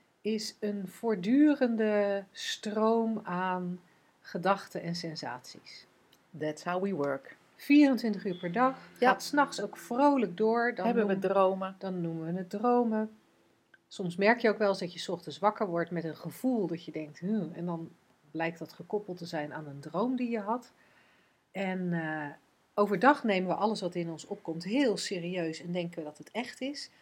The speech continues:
Speaker 1: Alles wat 's nachts in ons opkomt, dat laten we vrolijk langs ons heen gaan, want ja, daarvan weten we wel dat het niet waar is. Grappig,
Speaker 2: <laughs>
Speaker 1: want wat er
Speaker 2: Ja.
Speaker 1: 's nachts gebeurt aan systeem, is precies hetzelfde als wat er overdag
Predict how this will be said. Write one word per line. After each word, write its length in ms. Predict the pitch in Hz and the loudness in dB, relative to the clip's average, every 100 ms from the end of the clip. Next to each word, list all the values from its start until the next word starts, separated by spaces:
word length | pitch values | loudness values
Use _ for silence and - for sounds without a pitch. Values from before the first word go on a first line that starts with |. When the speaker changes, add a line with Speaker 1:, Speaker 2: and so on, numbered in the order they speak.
| _ _ | _ _
Speaker 1:
Alles 260 | 214 214 202 | 0 0 0
wat 160 | 170 | -4
's 60 | - | -2
nachts 280 | 226 226 - | -2 0 -4
in 120 | 202 | -4
ons 160 | 185 - | -6 -10
opkomt, 540 | 180 - 165 165 - | -12 -6 -6 -6 -10
dat 140 | - 175 | -12 -6
laten 340 | 160 151 - | -4 -6 -10
we 60 | 165 | -16
vrolijk 460 | - 170 156 160 | -12 -10 -8 -8
langs 280 | 156 147 - | -8 -10 -10
ons 180 | 160 - | -16 -12
heen 220 | 151 147 | -12 -12
gaan, 280 | - 143 147 | -10 -10 -10
want 340 | 139 139 - _ _ _ _ | -14 -18 -20 _ _ _ _
ja, 200 | 143 123 - _ _ _ _ _ _ | -12 -12 -14 _ _ _ _ _ _
daarvan 280 | - 151 175 | -10 -8 -6
weten 280 | 160 165 165 | -2 -2 -2
we 60 | 170 | -2
wel 200 | 175 170 | 0 2
dat 120 | 170 | 2
het 140 | 170 | -2
niet 140 | 175 170 | -4 -4
waar 240 | 143 131 - | -4 -8 -12
is. 140 | - - _ _ _ - - - - - | -20 -20 _ _ _ -18 -16 -16 -16 -14
Grappig, 680 | - 294 339 175 294 - - - | 6 8 10 8 8 4 -4 -6
Speaker 2:
<laughs> 180 | - 214 | 2 8
Speaker 1:
want 220 | 214 - | 8 10
wat 160 | 220 | 6
er 100 | 226 | 8
Speaker 2:
Ja. 100 | 220 | 8
Speaker 1:
's 40 | 320 | 10
nachts 240 | 277 285 - | 10 8 4
gebeurt 640 | 220 190 175 233 - - - _ _ _ | -2 2 4 4 2 -8 -16 _ _ _
aan 160 | 196 | -6
systeem, 680 | 180 190 165 - 147 196 311 - _ _ _ _ _ _ - _ | -4 -6 -8 -8 -6 -6 -6 -10 _ _ _ _ _ _ -20 _
is 120 | 208 | -16
precies 300 | - - 220 | -12 -6 -6
hetzelfde 340 | 208 - 202 196 | -6 -4 -4 -4
als 100 | 190 | -8
wat 160 | 185 | -10
er 80 | - | -8
overdag 560 | 175 170 151 123 - | -8 -8 -10 -12 -16